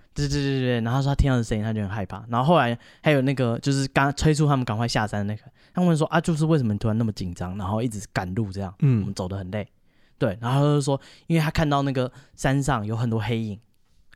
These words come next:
Speaker 1: 对，然后很多黑影跟着他们。然后那山不是都会有那个，呃，算什么？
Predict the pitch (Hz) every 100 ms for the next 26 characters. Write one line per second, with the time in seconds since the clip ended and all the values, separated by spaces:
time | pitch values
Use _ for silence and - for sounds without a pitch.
0 | - 107 87 107 113 113 113 113 117 101
1 | 101 104 104 95 101 98 _ _ _ _
2 | 117 143 165 165 160 139 139 147 143 131
3 | 101 107 110 101 98 - 104 98 95 95
4 | 123 107